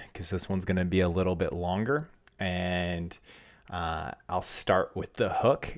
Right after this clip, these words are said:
as any, you know, good marketer would do. And I would have to say that this one's title is "The Biggest Decision You Will Ever Make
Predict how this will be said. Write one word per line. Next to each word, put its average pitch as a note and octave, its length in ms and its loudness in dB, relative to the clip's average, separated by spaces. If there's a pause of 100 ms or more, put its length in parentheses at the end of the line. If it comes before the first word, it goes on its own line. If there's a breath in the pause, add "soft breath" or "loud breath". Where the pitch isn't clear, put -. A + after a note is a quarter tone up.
as E2+ 540 -2
any, F#2 440 -6
you G2 140 -8
know, F2 120 -4
good F#2 260 -2
marketer F#2 500 0
would F2 220 -4
do. C3 320 6 (580 loud breath)
And F#2 400 -4
I G2+ 140 -2
would B2 160 2
have G2+ 300 0
to G#2 100 -4
say F#2 320 2
that E2 240 -4
this G#2 280 4
one's G2 360 -2
title E2+ 680 -2
is F2 680 -6 (520 soft breath)
"The F#2 120 2
Biggest G#2+ 540 4
Decision F#2 720 0 (140)
You F2+ 160 -6
Will E2+ 200 -2
Ever F2 240 0
Make D#2+ 440 -4